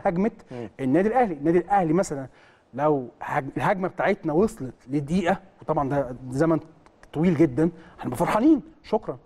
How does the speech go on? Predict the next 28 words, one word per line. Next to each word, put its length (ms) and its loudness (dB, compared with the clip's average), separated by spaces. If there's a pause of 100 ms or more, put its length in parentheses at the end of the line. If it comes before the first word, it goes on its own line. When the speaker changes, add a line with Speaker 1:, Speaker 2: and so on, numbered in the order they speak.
(180)
Speaker 1:
انا 80 -2
Speaker 2:
مم. 60 -8
Speaker 1:
كل 120 2
ما 100 2
الكره 200 0
في 120 -2
رجليا 400 2 (320)
انا 160 4
ضامن 340 2
ان 180 -4
انا 240 2
لسه 160 -6
محافظ 400 -2
على 220 2 (380)
نتيجه 480 -2
ماتش 320 0 (320)
الذهاب، 440 2
وبالتالي 500 2
Speaker 2:
مظبوط. 140 0 (140)
Speaker 1:
هيبقى 240 0
في 140 2
اختلاف 560 2 (100)
في 60 0
الادوار، 520 2 (320)
بس 360 -2 (100)
اللي 320 4 (100)
اتمناه 720 4
فعلًا 380 0